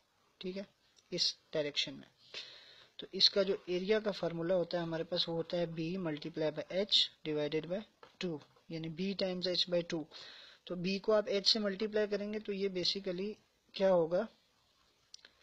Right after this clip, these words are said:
इतने rectangle का एरिया आ जाएगा आपके पास। तो आप इसको हाफ कर देंगे, यानी ये वाला area मिला के इसके बराबर बनता है।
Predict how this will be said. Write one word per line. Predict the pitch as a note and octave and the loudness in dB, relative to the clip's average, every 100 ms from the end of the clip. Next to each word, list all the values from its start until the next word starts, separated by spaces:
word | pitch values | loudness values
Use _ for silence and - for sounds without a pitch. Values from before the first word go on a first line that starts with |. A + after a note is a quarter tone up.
| - - _ G#3 | -20 -20 _ -8
इतने | G3 G#3+ A3 | -4 0 2
rectangle | E3+ - F3 F3 G3 | 2 0 -4 -2 -2
का | A3 | 0
एरिया | F#3+ F3+ G3 E3+ | 0 0 2 2
आ | |
जाएगा | D3+ D3 D3 | 2 0 -2
आपके | - - - | -4 -10 -12
पास। | C#3 D3 - _ _ - _ - - | -10 -10 -10 _ _ -20 _ -20 -14
तो | - - | -10 -2
आप | F3+ G3 | 0 0
इसको | G3 - G#3+ | 2 2 2
हाफ | - E3+ E3+ - | 2 2 0 2
कर | D#3 C#3+ | 0 0
देंगे, | D3 C#3+ C3+ - | -4 -6 -10 -8
यानी | E3+ F3+ | -6 -4
ये | F3 F3+ G3 | -2 2 2
वाला | F#3+ F#3+ | 4 4
area | E3+ F3 F#3 F#3+ | 2 -2 -2 -2
मिला | E3+ D#3 D#3 | 2 2 2
के | G3 F#3+ - | -2 -6 -4
इसके | F#3+ - F#3 | -2 0 2
बराबर | D#3+ D#3 D#3 | 4 4 0
बनता | D#3 C#3+ C#3+ | -4 -8 -10
है। | C#3 | -12